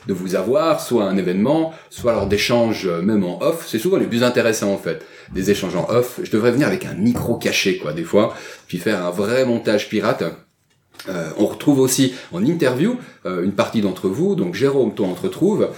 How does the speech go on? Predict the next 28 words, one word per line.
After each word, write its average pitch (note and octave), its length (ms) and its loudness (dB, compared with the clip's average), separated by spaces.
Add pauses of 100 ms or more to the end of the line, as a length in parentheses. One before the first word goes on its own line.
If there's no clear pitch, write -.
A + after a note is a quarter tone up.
(120)
on - 60 -6
retrouvait A#2 320 0
également G2+ 320 0
Laurent D#3 300 0
Charbonnier, C3 500 0 (180)
qui, A2+ 320 -2
euh, E2 240 -4
représentait, G#2 640 0
euh, F2 300 2
le, F2+ 80 -2 (100)
il G2 80 2
représente A#2 400 2
toujours, B2+ 380 2
sauf - 180 0
qu'il F2 220 -4
est, - 180 -2 (140)
il - 80 -2
a - 20 2
démissionné C3 480 4
de A#2+ 60 2
son G#2+ 140 0
poste G#2 180 2
de G2 60 0
directeur, F#2 600 0 (260)
euh, E2 160 -4
chez A#2 200 2
Loico. D#3 440 2 (220)
Euh, D#2 440 -4